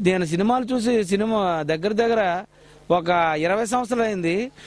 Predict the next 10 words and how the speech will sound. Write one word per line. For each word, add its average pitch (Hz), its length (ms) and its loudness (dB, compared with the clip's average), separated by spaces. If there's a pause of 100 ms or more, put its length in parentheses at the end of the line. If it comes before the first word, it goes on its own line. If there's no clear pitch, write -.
(160)
ఇంట్లో 247 440 2
సినిమా 277 340 0
చూసి 262 260 -4
మాత్రం 254 680 -2 (400)
ఒక 240 420 2
ఐదు 240 160 0
సంవత్సరాలు 208 400 -2
అయింది 127 320 -4 (800)
ఫుల్గా 277 520 2
చూసి. 202 300 -4